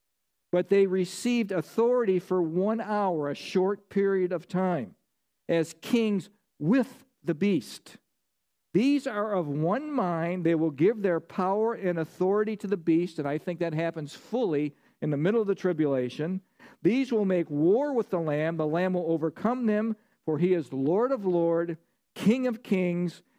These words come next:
and those who are with him," by the way, that's us, 'cause we're coming back with Jesus at the second coming,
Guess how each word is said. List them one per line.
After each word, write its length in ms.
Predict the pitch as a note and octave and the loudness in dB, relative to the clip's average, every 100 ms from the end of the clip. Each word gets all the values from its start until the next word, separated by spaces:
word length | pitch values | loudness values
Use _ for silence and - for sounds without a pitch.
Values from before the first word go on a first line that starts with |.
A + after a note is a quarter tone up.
| _ | _
and 220 | C#3+ C#3+ | -6 -2
those 320 | E3 A3+ B3+ | 0 0 0
who 200 | A#3+ G#3 | 0 0
are 300 | - F3+ D#3+ | 0 -2 -2
with 460 | D#3 D3 G3+ D4+ - | -2 -2 0 -2 0
him," 400 | G#3 E3+ D#3+ G3 - _ _ | 0 2 0 -4 -12 _ _
by 160 | - D3 | -4 -2
the 100 | D3+ | 0
way, 100 | D#3 | 0
that's 220 | D3+ D3+ | 0 -2
us, 500 | F3 C3 - - - _ _ _ _ _ _ _ | -2 -4 -8 -18 -20 _ _ _ _ _ _ _
'cause 120 | C3+ | -2
we're 120 | D3 F#3+ | 0 2
coming 260 | G#3 E3+ | 0 0
back 280 | D#3+ E3 D#3 | 0 -2 0
with 320 | D3 E3+ - | 0 0 -2
Jesus 460 | - F3+ E3 D#3+ D#3+ | -2 0 0 0 -2
at 100 | D3 | -4
the 80 | C#3+ | -4
second 380 | - D#3 D3 | -4 -4 -4
coming, 400 | - D3+ D3+ D3+ | -4 -2 -2 -6